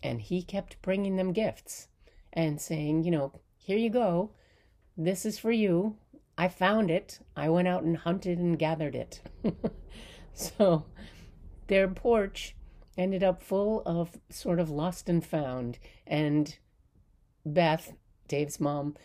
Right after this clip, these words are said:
let it be known in her neighborhood that, "If you're missing something,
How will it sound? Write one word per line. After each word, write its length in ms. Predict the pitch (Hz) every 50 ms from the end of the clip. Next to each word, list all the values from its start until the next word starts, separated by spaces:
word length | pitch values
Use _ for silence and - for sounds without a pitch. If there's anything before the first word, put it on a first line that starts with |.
| - _ _ -
let 320 | - 135 135 147 151 151
it 120 | 165 -
be 120 | - 165 160
known 280 | 165 165 156 156 147
in 140 | 143 143 143
her 280 | 127 151 139 143 143 143
neighborhood 580 | 143 143 147 147 147 147 139 131 135 131 131
that, 200 | 131 127 120 - -
"If 220 | - 139 151 - -
you're 140 | 185 196
missing 340 | 214 226 240 226 - 180 165
something, 560 | 156 - 170 156 143 - - 156 156 156 160